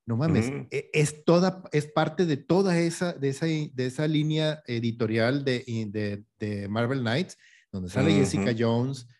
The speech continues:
Speaker 1: donde sale Punisher, donde sale Ghost Rider, haciendo
Speaker 2: Ujú.
Speaker 1: cosas hiperviolentas de una secuencia que dices, "Güey, esto es un cómic de Marvel, ¿qué pedo, güey?".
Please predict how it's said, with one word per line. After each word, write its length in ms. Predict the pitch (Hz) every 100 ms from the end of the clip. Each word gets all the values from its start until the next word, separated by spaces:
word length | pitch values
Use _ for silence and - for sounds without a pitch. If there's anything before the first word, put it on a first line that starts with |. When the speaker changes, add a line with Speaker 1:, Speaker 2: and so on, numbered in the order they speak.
| _
Speaker 1:
donde 160 | 98 90
sale 220 | 110 151
Punisher, 500 | 151 123 123 117 117
donde 200 | 107 104
sale 500 | - 107 120 127 120
Ghost 320 | 113 123 -
Rider, 460 | 110 104 107 127 139 _ _ _
haciendo 480 | 117 101 90 113 127
Speaker 2:
Ujú. 100 | 180
Speaker 1:
cosas 520 | 151 135 151 151 151 _ -
hiperviolentas 1160 | 233 214 208 165 147 123 123 123 117 143 190 139
de 100 | 127
una 200 | 143 185
secuencia 560 | 165 - 139 135 170
que 100 | 147
dices, 180 | 139 143
"Güey, 180 | 160 165
esto 240 | 135 -
es 100 | 165
un 100 | 208
cómic 300 | 185 165 180
de 80 | 135
Marvel, 380 | 104 143 165 123
¿qué 100 | 139
pedo, 380 | - 135 151 180
güey?". 340 | 110 95